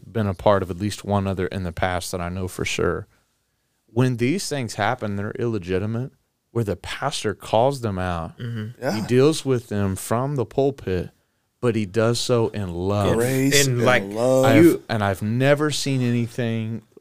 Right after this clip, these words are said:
Speaker 1: uh, uh, like that, that,
Speaker 2: Ugh.
Speaker 1: <laughs> you know what I mean? Uh, sorry, what were you gonna say?
Speaker 2: Well, you just, yeah, I mean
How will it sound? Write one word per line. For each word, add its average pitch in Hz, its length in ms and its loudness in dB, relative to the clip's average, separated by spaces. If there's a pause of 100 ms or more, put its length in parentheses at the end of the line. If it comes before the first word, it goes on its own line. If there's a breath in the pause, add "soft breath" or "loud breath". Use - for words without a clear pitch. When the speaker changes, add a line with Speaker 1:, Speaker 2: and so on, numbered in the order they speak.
(100)
Speaker 1:
uh, 120 180 4
uh, 98 120 0
like 123 540 2
that, 113 320 2
that, 120 280 4
Speaker 2:
Ugh. 131 80 0
Speaker 1:
<laughs> - 60 -14
you 156 100 4
know 139 160 6
what 143 100 6
I 139 60 4
mean? 147 380 2 (160)
Uh, 123 180 2
sorry, 113 300 2
what 107 140 2
were 113 80 -4
you 113 120 -2
gonna 110 120 -2
say? 139 100 0
Speaker 2:
Well, 147 120 8
you 156 140 6
just, 139 320 2 (180)
yeah, 123 340 4
I 101 80 2
mean 110 320 -2